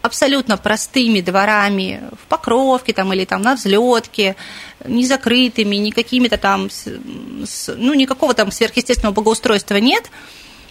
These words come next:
И вот, например, в среднем цифра была двадцать девять, тридцать же за рублей за квадратный метр за жилищную услугу. Ну, где-то, может, чуть дешевле, если совсем простой двор.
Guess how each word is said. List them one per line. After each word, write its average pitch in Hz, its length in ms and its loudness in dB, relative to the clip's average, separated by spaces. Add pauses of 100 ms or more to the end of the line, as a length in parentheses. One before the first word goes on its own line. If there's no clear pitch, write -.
(180)
И 226 140 2
вот, 226 120 2
например, 233 460 2
в - 60 -10
среднем 262 600 2
цифра 277 380 0
была 214 240 4
двадцать 208 480 0
девять, 233 640 0 (220)
тридцать 233 440 0
же 190 220 2
за 196 400 4
рублей 233 500 2
за 208 140 0
квадратный 208 400 0
метр 247 320 2
за 214 260 4
жилищную 208 460 2
услугу. 185 480 0 (920)
Ну, 277 120 -2
где-то, 262 340 2
может, 226 200 2
чуть 202 160 -2
дешевле, 285 460 2
если 233 160 2
совсем 190 460 -2
простой 175 380 -6
двор. 175 260 -4